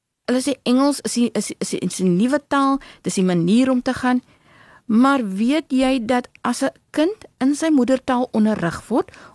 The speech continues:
of dit nou Afrikaans is, of dit isiXhosa is, dit maak nie wat dit is nie,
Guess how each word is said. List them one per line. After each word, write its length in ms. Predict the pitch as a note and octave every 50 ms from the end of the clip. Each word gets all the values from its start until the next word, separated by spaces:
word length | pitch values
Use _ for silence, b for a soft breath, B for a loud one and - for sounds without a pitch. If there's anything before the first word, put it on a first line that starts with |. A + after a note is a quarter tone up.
| B
of 200 | - F#3+ F#3 -
dit 140 | - D4 -
nou 140 | E4 F4 -
Afrikaans 680 | - A3 - B3 C4 B3+ - - A3 G3+ G3 G#3 G#3+ -
is, 280 | - - E4 - - B B B B B B B
of 140 | - F3 -
dit 140 | C#4 -
isiXhosa 600 | - B3+ D4 - - - - G3 - - G#3+ A3 - -
is, 300 | A#3 D#4+ A4+ - - B B B B B B B B
dit 160 | - G#3+ G#3
maak 340 | G#3+ G3 G3 G3 A3 - -
nie 140 | F4 F4 C4
wat 140 | G#3+ G#3
dit 240 | G#3 A#3+ A#3+ - -
is 160 | B3+ C4 -
nie, 200 | - B3 F#3+ F3